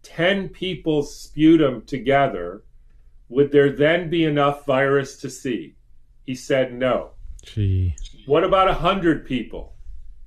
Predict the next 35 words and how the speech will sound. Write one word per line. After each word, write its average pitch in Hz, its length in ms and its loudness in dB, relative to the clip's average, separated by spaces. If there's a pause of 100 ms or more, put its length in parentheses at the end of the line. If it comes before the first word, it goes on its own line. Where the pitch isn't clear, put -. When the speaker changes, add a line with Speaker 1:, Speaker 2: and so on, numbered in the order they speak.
Speaker 1:
You 123 100 -8
mixed 147 380 -2
a 131 60 -8
hundred 190 440 -2
people, 175 380 0
all 156 400 4
who 165 140 4
you 156 180 -2
say 147 320 2
have 139 260 0
covid. 131 520 -2 (500)
You 123 180 -6
look 160 260 2
through 180 220 4
their 165 200 6
fluid. 147 640 4 (280)
Would 135 160 0
there 139 180 4
then 170 320 2
be 180 100 -2
enough 156 340 0
virus 143 420 4
to 127 120 -10
see?" 139 500 -4
He 135 120 -6
said, 131 420 -2
"No." 120 320 -4 (880)
"What 151 160 4
about 180 240 6
a 175 60 4
thousand 180 560 2
people?" - 500 -10 (140)
He 135 100 -6
said, 151 380 0
"No." 143 420 0